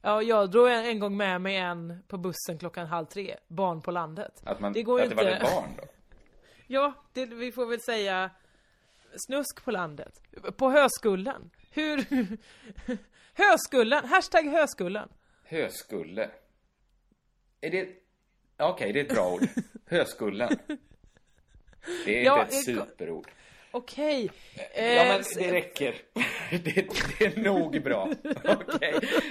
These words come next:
Speaker 2: Med tanke på att jag ska passa mig för att klicka på den länken. <laughs>
Speaker 1: Barn på landet är hashtaggen, okej.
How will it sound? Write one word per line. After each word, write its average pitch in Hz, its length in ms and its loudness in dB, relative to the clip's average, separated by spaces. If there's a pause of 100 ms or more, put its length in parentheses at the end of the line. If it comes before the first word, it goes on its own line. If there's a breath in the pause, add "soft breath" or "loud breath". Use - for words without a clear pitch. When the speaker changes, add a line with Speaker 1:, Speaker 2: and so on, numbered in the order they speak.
(460)
Speaker 2:
Med 143 140 0
tanke - 220 -2
på 127 100 0
att 131 120 0
jag 120 240 0
ska - 140 -10
passa 139 560 -8
mig 117 160 -8
för 110 120 -12
att 104 100 -16
klicka - 400 -6
på 135 100 -10
den 95 140 -6
länken. - 320 -10 (180)
<laughs> 262 100 -6 (2250 loud breath)
Speaker 1:
Barn 339 260 10
på 359 60 -4
landet 254 540 2
är 208 180 0
hashtaggen, 185 580 -6
okej. 196 540 -2